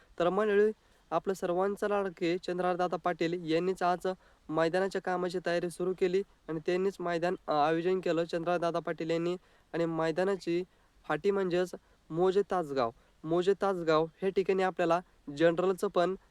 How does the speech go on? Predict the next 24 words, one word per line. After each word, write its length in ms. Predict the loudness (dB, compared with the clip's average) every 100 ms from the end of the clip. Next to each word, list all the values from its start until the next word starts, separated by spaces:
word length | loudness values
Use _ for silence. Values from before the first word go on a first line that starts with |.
| -8
आणि 180 | -4 -2 0
तीन 180 | -2 0
फेऱ्याचं 320 | 0 0 -2 -2
ओपनचं 460 | -4 0 -2 -2
पण 140 | -2 0
मैदान 340 | 0 0 -2
बघायला 280 | -2 -2 0
मिळणार 340 | 0 2 2
आहे 160 | 2 0 -4 _ _
मोजे 440 | -2 0 2 0 -2 _
तासगाव 380 | -2 0 0 0
या 60 | 0
ठिकाणी. 460 | -2 -2 0 -2 -4 _ _ _ 0
तुम्ही 200 | 2 2
स्क्रीनवरती 520 | 0 2 2 2 0 -2
फोटो 200 | -4 -2
बघू 200 | -2 -2
शकता. 360 | -2 -2 -4 -4 -12 _ _ _
आत्ताच, 460 | -6 -6 0 -2 0
अ, 200 | 0 0 -2 -4
मोजे 400 | 0 0 2 -2 -4 _ _ 2
तासगाव 340 | 2 2 2
या 60 | 2
ठिकाणी 500 | -2 -2 0 0